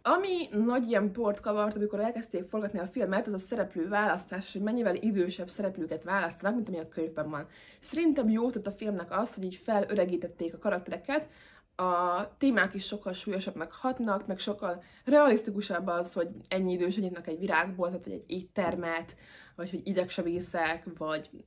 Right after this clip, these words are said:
gyerekvállás, mint téma, tehát sokkal inkább, ö, érettebb témák ezek szerintem, és ez így tökre jól állt neki. Nagyon sokan panaszkodtak a férfi színészekre, amikor kiderült, hogy ki fogják őket játszani, ugye Ryla és Atlasra. Szerintem tök jók voltak. Egyébként, ö,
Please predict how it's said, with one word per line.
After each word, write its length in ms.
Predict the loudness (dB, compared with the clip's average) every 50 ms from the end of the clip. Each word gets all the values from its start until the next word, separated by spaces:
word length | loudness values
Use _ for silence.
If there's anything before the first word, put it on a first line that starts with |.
| _ _ _ _ _ _ _ _ _
gyerekvállás, 840 | -2 2 4 6 6 4 2 0 0 2 2 2 2 0 -2 -2 -6
mint 120 | -8 -6
téma, 160 | -4 -4 -4 -4
tehát 160 | -4 -6 -6
sokkal 400 | -2 0 0 0 0 -2 -4 -2
inkább, 480 | -2 -4 -4 -2 0 0 0 0 0
ö, 160 | 0 0 0 -2 -4 -6 -12 -20 -20 _ _ _ _ _ -16 -4
érettebb 420 | 0 4 4 4 4 2 -2 -4
témák 340 | -2 -2 -2 0 -2 -2 -2
ezek 240 | -4 -4 -4 -4 -6
szerintem, 440 | -6 -8 -6 -6 -6 -4 -2 -2 0
és 100 | 0 -2
ez 100 | -2 -6
így 120 | -8 -4
tökre 220 | -4 -4 -2 -2 -2
jól 180 | 0 0 0
állt 160 | -2 -4 -6
neki. 260 | -10 -12 -14 -14 -14 -16 -18 -20 -20 -20 -20 -20 -14 _
Nagyon 260 | -2 2 2 4 2
sokan 280 | 2 0 -2 0 0 0
panaszkodtak 560 | 0 -2 -2 -2 -2 -4 -6 -4 -6 -8 -8
a 60 | -10
férfi 340 | -6 -4 -4 -2 -2 -2 -4
színészekre, 640 | -4 -4 -4 -4 -4 -6 -6 -8 -4 -2 0 0
amikor 540 | 0 0 -2 -2 -2 -2 -2 0 0 0 0
kiderült, 300 | -2 -2 -2 0 0 0
hogy 80 | -2 -4
ki 120 | -8 -8
fogják 260 | -8 -6 -6 -6 -4
őket 220 | -6 -8 -8 -8 -4
játszani, 360 | -4 -4 -4 -4 -2 0 0
ugye 200 | 2 2 2 2
Ryla 400 | 2 2 2 2 2 0 -2 -2
és 220 | -2 -4 -6 -6 -4 -4
Atlasra. 600 | -4 -4 -4 -6 -10 -12 -6 -2 -2 -2 -2 -2 -8 -16 -20 -20 _ _
Szerintem 640 | -2 2 6 6 6 6 6 4 2 0 -2 -6 -4
tök 180 | -2 -2 -2 0
jók 180 | -2 -4 -2
voltak. 360 | -2 -4 -4 -4 -8 -12 -14 -16 -20 -20 -20 -20 _ _
Egyébként, 640 | 2 4 4 4 4 2 0 2 2 4 4 2 2
ö, 220 | 2 2 2 0